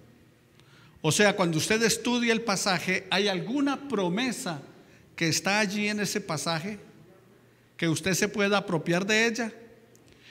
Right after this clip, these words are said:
¿Y por qué digo alguna que se pueda apropiar de ella? Es una promesa universal, o sea, es para todos. Un ejemplo,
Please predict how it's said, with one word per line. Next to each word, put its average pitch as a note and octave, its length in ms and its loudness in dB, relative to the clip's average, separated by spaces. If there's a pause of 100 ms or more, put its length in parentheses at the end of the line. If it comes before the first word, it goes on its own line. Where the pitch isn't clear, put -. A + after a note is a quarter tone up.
(160)
¿Y F3+ 100 8
por F3 220 0
qué A3+ 140 6
digo B3 520 2
alguna F3+ 420 2
que G#3 140 -2
se F3+ 140 0
pueda G#3 420 2
apropiar F3 640 -2
de G#3 200 4
ella? C3 300 0 (500)
Es D#3 200 4
una G3 200 0
promesa E3+ 520 -2 (100)
universal, E3+ 800 0 (320)
o D#3 100 -6
sea, F#3 320 -2
es E3 200 -4
para F3+ 280 -6
todos. A#3+ 580 -6 (1600)
Un F#3+ 120 0
ejemplo, G3 440 2